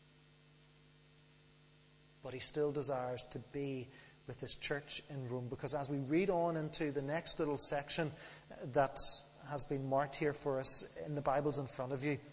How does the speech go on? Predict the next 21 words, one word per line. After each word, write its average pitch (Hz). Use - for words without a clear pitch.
we 139
look 165
at 180
the -
first -
two 147
verses 135
of 120
this 127
and 127
then 131
draw 160
a 151
line 135
and 135
think 139
about 131
what 127
it 123
teaches -
us. -